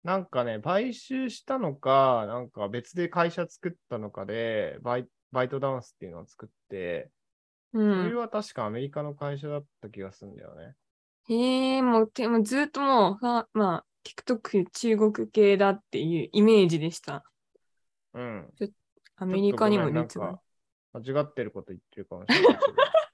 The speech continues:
Speaker 2: <laughs> 休みボケっていうことで、
Speaker 1: うん。
Speaker 2: 許して。
Speaker 1: でもなんか資本とか結構中国の資本が入っていて、
Speaker 2: <laughs> はい。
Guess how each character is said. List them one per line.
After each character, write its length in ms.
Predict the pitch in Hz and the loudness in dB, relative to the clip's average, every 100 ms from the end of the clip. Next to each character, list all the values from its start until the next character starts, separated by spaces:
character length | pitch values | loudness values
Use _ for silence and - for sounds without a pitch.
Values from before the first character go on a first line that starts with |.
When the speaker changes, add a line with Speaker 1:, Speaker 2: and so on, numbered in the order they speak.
| 554 | -6
Speaker 2:
<laughs> 680 | - - 480 339 - - - - | -4 -2 0 -2 -4 -12 -10 -2
休 220 | 202 214 | 0 6
み 120 | 208 | 6
ボ 140 | 202 196 | 6 6
ケ 140 | 214 | 4
っ 80 | 202 | 2
て 180 | _ 196 | _ 2
い 100 | 190 | 2
う 60 | |
こ 100 | 185 | 0
と 160 | 185 175 | -6 -4
で、 220 | 160 - _ _ _ _ | -4 -4 _ _ _ _
Speaker 1:
う 60 | 110 | -12
ん。 240 | 104 87 | -10 -10
Speaker 2:
許 140 | 175 160 | -8 -10
し 120 | - | -10
て。 160 | 156 - _ _ - 214 330 - 247 262 269 247 - _ _ - _ _ - | -18 -18 _ _ -8 4 6 6 4 2 0 -4 -6 _ _ -20 _ _ -6
Speaker 1:
で 80 | 196 | 0
も 100 | 196 | 2
な 100 | 208 | 2
ん 60 | |
か 100 | 170 | 2
資 160 | 175 247 | 0 0
本 240 | 262 226 | 2 0
と 100 | 165 | 0
か 200 | 139 120 | 0 0
結 240 | - 147 - | 0 -6 -6
構 180 | 117 | -8
中 320 | 113 151 135 127 | -6 -2 -2 -2
国 160 | 143 | -6
の 80 | 139 | -8
資 160 | - - | -10 -12
本 200 | 123 104 | -10 -8
が 80 | 98 | -8
入 180 | 113 | -8
っ 40 | 107 _ | -10 _
て 100 | 95 | -14
い 100 | 95 | -14
て、 640 | - 107 110 110 104 95 - _ | -12 -6 -4 -4 -4 -6 -12 _
Speaker 2:
<laughs> 60 | |
は 340 | 214 208 190 | 2 4 4
い。 120 | 175 | 2